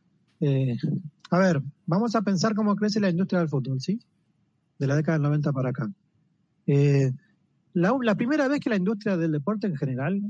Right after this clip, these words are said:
pierde plata y baja en su nivel de facturación fue el dos mil veinte por la pandemia.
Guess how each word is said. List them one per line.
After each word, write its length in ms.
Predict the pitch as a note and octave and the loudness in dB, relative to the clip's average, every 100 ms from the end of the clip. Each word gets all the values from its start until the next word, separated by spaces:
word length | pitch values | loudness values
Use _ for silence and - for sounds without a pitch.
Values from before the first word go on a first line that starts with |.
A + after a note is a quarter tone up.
| A3+ _ | -10 _
pierde 320 | - G3+ F#3 | -4 0 0
plata 420 | D3 E3+ G3 G3+ C#3 _ _ - | 0 0 0 0 -2 _ _ -4
y 240 | D3 C3+ | -2 -2
baja 380 | B2 D3 F#3+ F#3+ | -2 0 2 0
en 60 | |
su 140 | C#3 D3 | 0 0
nivel 200 | C#3 D#3 | 0 0
de 80 | D3 | 0
facturación 720 | C3+ C#3 C3 B2 A3 C4 A#3 _ _ - | -2 -2 -4 -2 -2 -2 -8 _ _ -2
fue 140 | E3 | 0
el 60 | D#3 | 2
dos 120 | D3+ | 2
mil 160 | D#3+ | 2
veinte 260 | D#3+ F#3 E3+ | 2 2 0
por 100 | D3 | 0
la 80 | C#3 | 0
pandemia. 420 | C#3 A#2+ G#2+ | 0 -2 -4